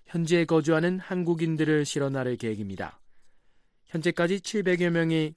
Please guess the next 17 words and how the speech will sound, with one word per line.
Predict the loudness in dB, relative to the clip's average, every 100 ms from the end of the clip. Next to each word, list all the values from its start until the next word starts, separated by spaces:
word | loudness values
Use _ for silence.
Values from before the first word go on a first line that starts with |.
| -10
귀국행 | -6 -4 -2 -2
비행기 | -2 -2 -2
탑승을 | -6 -8 -8 -4 -4
희망하는 | -4 -2 -2 -2 -2 -2
것으로 | -4 -4 -6
파악됐습니다. | -4 -6 -6 -8 -8 -10 -10 -12 -20 -20 _ _ _ _ _ _ _ _ _ -4
일본 | 4 4 4 2
정부는 | 2 4 4 2
어제 | -2 2 2
전세기를 | 2 -2 0 2 2 2
보내 | 0 -2 -4 -8 -20 -20 -6 0
약 | 0 -2
이백여 | -6 2 4 4 2
명의 | 2 0
자국민을 | 0 -2 -2 -2 -2 -2
도쿄로 | -4 -8 -4 0 2
이송했습니다. | 2 0 -4 -4 -4 -6 -6 -8